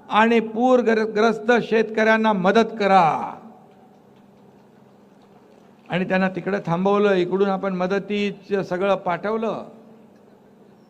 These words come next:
आणि बत्तीस हजार कोटीचं पॅकेज आपण दिलं. शेतकऱ्यांना वाऱ्यावर कधी सोडणार नाही. आणि तुम्हालाही सांगतो,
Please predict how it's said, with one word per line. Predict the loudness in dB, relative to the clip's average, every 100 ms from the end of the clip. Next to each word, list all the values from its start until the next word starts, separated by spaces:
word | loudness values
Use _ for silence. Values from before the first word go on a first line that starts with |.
| -20 -4
आणि | -2
बत्तीस | 2 0 0 -4 -2
हजार | 2 2 2
कोटीचं | 0 -2 -2 -4
पॅकेज | -2 -4 0 0
आपण | 0 -2 -6 -4
दिलं. | -2 -2 -2 -10 -20 -20 -20 -20 _ -2
शेतकऱ्यांना | -2 0 0 0 0
वाऱ्यावर | 2 2 2 -2
कधी | -4 -6 -6
सोडणार | -6 -10 -8 -12
नाही. | -14 -20 -20 -20 -20 _ _ _ _ _ -20 -14 0
आणि | 2
तुम्हालाही | 2 4 6 6 4
सांगतो, | 0 0 2 4 6 6 2 -8